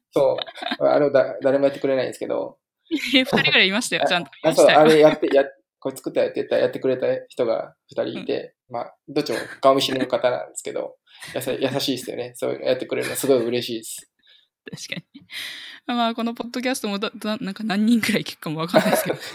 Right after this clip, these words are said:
Speaker 1: <laughs>
Speaker 2: そんな知り合いいない。
Speaker 1: いや、僕もそんなに知り合いいないですけど、こう、ちゃんと、あの、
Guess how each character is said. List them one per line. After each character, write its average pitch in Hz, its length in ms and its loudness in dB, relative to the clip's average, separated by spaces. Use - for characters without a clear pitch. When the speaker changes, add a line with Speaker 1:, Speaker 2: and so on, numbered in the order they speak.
Speaker 1:
<laughs> - 320 -20
Speaker 2:
そ 220 60 -4
ん - 40 -6
な 233 80 -12
知 - 160 -8
り 233 80 0
合 240 40 2
い 208 80 0
い - 20 2
な 202 100 2
い。 214 40 0
Speaker 1:
い - 960 -10
や、 110 200 2
僕 135 200 2
も 143 140 8
そ 143 100 -4
ん 139 40 0
な 135 60 2
に 139 60 -2
知 139 120 -4
り 139 80 4
合 131 60 6
い 131 200 2
い 127 140 -4
な 127 100 -2
い 127 60 -2
で 123 80 -6
す - 80 -12
け - 100 -8
ど、 - 120 -10
こ - 280 -18
う、 - 40 -20
ち - 100 -14
ゃ 113 40 -10
ん - 60 -14
と、 - 120 -12
あ 113 100 -6
の、 - 120 -16